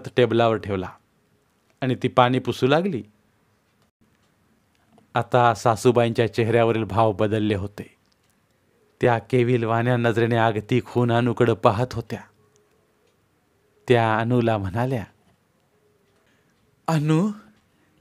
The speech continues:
अगं क्षमा कर ग मला. मी काय करू ग? देवानं मला असं परावलंबी करून ठेवलं आहे. तुला माझं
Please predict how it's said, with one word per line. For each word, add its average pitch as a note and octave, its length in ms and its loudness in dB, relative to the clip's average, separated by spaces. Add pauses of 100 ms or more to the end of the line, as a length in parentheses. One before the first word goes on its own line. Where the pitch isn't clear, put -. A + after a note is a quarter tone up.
(960)
अगं - 180 -4
क्षमा F3+ 440 6
कर D#3+ 200 -2
ग C3+ 100 0
मला. D3 380 0 (1600)
मी A3 400 8
काय A3 280 10
करू F#3+ 300 4
ग? D3+ 100 -4 (1600)
देवानं F3+ 720 6
मला F#3 280 2
असं F3+ 220 0
परावलंबी F#3+ 720 4
करून F#3+ 300 2
ठेवलं F#3 320 2
आहे. - 240 -4 (1700)
तुला F#3+ 340 6
माझं F#3+ 320 4